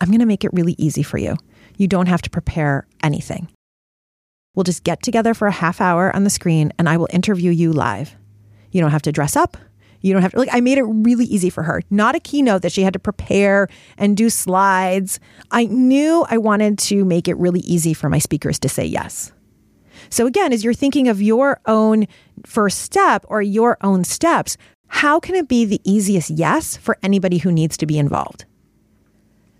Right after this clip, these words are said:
So I said, "I'm just gonna interview you live. Come as you are. Don't have to do a thing." And she got back to me and said, "Happy to do it. I can do twenty minutes that day." I was like, "You're on. Twenty minutes is perfect." Well, now that I had my first speaker,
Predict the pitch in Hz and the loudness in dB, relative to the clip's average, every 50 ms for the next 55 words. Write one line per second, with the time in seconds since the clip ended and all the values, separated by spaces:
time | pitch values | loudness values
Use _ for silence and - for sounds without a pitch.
0 | _ _ _ _ _ _ _ _ _ _ _ _ _ _ - - - 233 220 214 | _ _ _ _ _ _ _ _ _ _ _ _ _ _ -6 -2 0 0 2 2
1 | - 202 - - - 226 247 - - 277 196 233 226 214 220 214 202 185 165 165 | 0 -2 -2 0 0 0 0 0 -2 0 0 2 2 2 2 2 2 2 2 2
2 | 185 208 311 330 302 285 285 247 - _ _ _ _ _ _ _ _ _ _ _ | 2 2 2 2 2 0 0 -2 -6 _ _ _ _ _ _ _ _ _ _ _
3 | _ _ _ _ _ _ _ _ _ _ - 214 202 190 185 175 180 180 - - | _ _ _ _ _ _ _ _ _ _ -2 0 0 2 2 0 0 0 0 0
4 | 277 262 262 247 - - 208 202 185 175 170 - 175 170 165 160 170 - 294 285 | 2 2 2 0 0 -2 -2 0 0 0 0 0 0 0 0 0 0 0 2 2
5 | 262 247 247 240 226 - _ _ _ _ _ _ _ - 226 220 - 247 214 247 | 2 2 2 2 0 -4 _ _ _ _ _ _ _ -2 -2 0 0 0 0 0
6 | 254 285 269 247 - 247 233 214 214 - 220 190 196 190 175 - _ _ _ _ | 2 0 0 0 0 -2 0 0 0 2 2 2 2 0 -2 -4 _ _ _ _
7 | _ _ _ _ _ _ _ _ - - - 220 - 285 302 302 233 226 208 196 | _ _ _ _ _ _ _ _ -6 -4 -4 -2 0 0 0 2 2 2 2 4
8 | 190 190 185 - _ _ _ _ - 196 - 208 208 208 180 - - 175 165 165 | 2 2 0 -2 _ _ _ _ -2 0 0 2 2 0 0 -2 -2 -2 0 0
9 | 160 156 151 143 - - - - - 107 - - - _ - 208 202 190 196 190 | 0 0 -2 -2 -4 -6 -6 -4 -4 -6 -6 -8 -10 _ -2 0 0 2 2 0
10 | 185 180 - - 175 175 185 180 160 147 131 135 143 147 - - 175 170 175 160 | 0 -2 -2 -2 -2 0 0 0 0 -2 -2 -4 -6 -6 -4 -2 0 2 2 2
11 | 139 - - - - - - - - - - - - _ _ _ _ - - - | 0 -2 -6 -8 -8 -8 -8 -8 -10 -12 -14 -16 -20 _ _ _ _ -20 -20 -20
12 | - - - 254 285 285 277 269 277 285 277 349 392 427 427 403 285 269 269 240 | -20 -8 -2 0 2 2 2 2 2 0 2 2 2 2 2 2 2 0 0 0
13 | 226 190 190 - - 226 208 - - - - 349 320 - - - - - 185 - | 0 0 0 0 0 0 0 -2 -2 0 0 0 0 -2 -6 -8 -6 -8 -8 -10